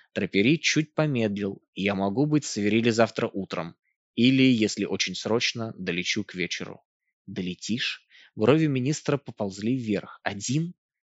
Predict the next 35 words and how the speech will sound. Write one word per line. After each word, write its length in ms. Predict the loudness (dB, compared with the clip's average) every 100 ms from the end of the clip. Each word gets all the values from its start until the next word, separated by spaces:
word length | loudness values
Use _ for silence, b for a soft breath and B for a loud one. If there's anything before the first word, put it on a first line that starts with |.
| _
А 120 | -8
с 120 | -6 0
кем 220 | 0 0
ещё?" 400 | 0 -2 -2 -6 _ _ _ _ _ _
"Ты 100 | 0
ведь 160 | 2 0
семейный 400 | 0 2 2 2
человек, 560 | 2 2 4 4 4
Дани", 440 | 2 0 0 -6 -12 b b -2
мягко 380 | 2 2 0 0
напомнил 540 | 0 -2 -2 0 0
Дарамел, 580 | 2 2 0 -4 -8 -10 b b
"и 100 | -8
только 340 | 0 0 0 -2
вчера 320 | 0 2 2
женился. 680 | 2 0 -2 -4 -6 -10 -12 B B B 2
Как 240 | 4 4
ты 160 | 0 2
можешь 400 | 2 0 0 -2
хоть 400 | 0 0 0 4
день 280 | 6 6
провести 480 | 4 0 -2 -2 -4
вдали 340 | 2 4 4 2
от 140 | -2 -4
своей 340 | 0 2 2
милой 380 | 0 0 2 0
молодой 420 | 0 -2 0 -2
супруги? 640 | -2 -6 -2 -2 -2 -8 -16 _ B B B -4
Его 360 | 0 4 4
Величество 680 | 4 4 2 0 -2 -2 -2
не 160 | 0 -2
хочет 520 | -2 0 2 0 0
выглядеть 520 | 0 0 2 0 0
таким 360 | -2 0 -2 -2
жестокосердным. 1080 | -4 -2 -2 -2 -4 0 2 0 -8 -18